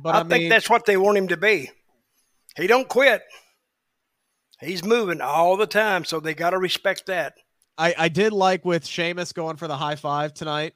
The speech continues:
Speaker 1: and then Butch just smacking the ever-loving crap out of him right across the face. Uh, I did
Speaker 2: Mm-hmm.
Speaker 1: enjoy that. Uh, but that, that's not the match that stole the show tonight, guys. Let's talk about the main event. They built up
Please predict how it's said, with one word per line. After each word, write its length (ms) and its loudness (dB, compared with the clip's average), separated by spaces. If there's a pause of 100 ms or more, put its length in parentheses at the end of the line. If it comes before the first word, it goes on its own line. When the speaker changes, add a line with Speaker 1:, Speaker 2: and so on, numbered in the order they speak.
Speaker 1:
and 140 -12
then 140 -10
Butch 340 -6
just 300 -8
smacking 360 -8
the 100 -6
ever-loving 360 -6
crap 300 -4
out 140 -2
of 80 -6
him 60 -10
right 120 -4
across 260 -8
the 80 -18
face. 380 -6
Uh, 240 -4
I 120 -6
did 200 -6
Speaker 2:
Mm-hmm. 100 -8
Speaker 1:
enjoy 260 -6
that. 260 -2 (420)
Uh, 400 0 (120)
but 380 4
that, 220 4
that's 240 2
not 200 2
the 60 -2
match 300 0
that 160 -2
stole 240 0
the 80 0
show 220 2
tonight, 380 -6
guys. 240 -2
Let's 160 -8
talk 220 0
about 220 -4
the 60 -14
main 220 -8
event. 360 -4 (440)
They 320 4
built 520 -2
up 220 -6